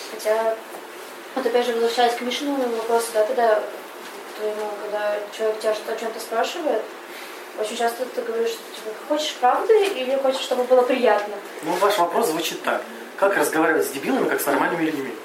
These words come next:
Speaker 1: <laughs> Да.
Speaker 2: Отличный вопрос, да? Наверное, иногда никак.
Speaker 1: Ну, чаще просто сделай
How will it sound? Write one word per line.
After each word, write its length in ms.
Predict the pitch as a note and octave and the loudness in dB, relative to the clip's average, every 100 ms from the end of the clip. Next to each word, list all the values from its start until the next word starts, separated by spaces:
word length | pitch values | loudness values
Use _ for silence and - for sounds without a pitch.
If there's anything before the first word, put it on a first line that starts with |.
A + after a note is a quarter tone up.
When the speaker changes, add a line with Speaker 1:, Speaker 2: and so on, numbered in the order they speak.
| - - | -14 -2
Speaker 1:
<laughs> 1800 | E4+ E4+ - - - - G4+ - F4+ D#4 E4+ F4 F#4 G4+ G4+ G4+ G#4 - - - | -2 -2 -6 -14 -16 -12 -10 -8 -4 0 2 4 6 6 6 4 2 0 -6 2
Да. 140 | - B3 - B4+ - D#4 D#4 - - - | 4 4 4 4 6 4 2 -6 -8 -4
Speaker 2:
Отличный 420 | - D4 - A3+ | 2 2 4 4
вопрос, 320 | F#3 D#3+ D#3 | 4 4 2
да? 260 | - - - - - - - A#3+ - - - C#4 - - - - C3+ | 4 2 0 -8 -14 -14 -12 -12 -12 -10 -2 0 0 -8 -12 -10 -2
Наверное, 480 | D#3+ A3 C#4+ A3 | 2 4 4 4
иногда 440 | F3+ F3 E3+ G3 G#3 | 4 4 4 4 4
никак. 340 | G3+ C3+ - - - - - - - - - - | 2 2 0 -4 -10 -16 -16 -16 -16 -16 -14 -4
Speaker 1:
Ну, 100 | B3+ | 0
чаще 220 | B3+ C#4 E4 | 4 4 4
просто 300 | E4+ E4+ C4 | 2 2 -2
сделай 580 | A#3 C#4 D4 G#4 G4+ | 2 4 6 6 6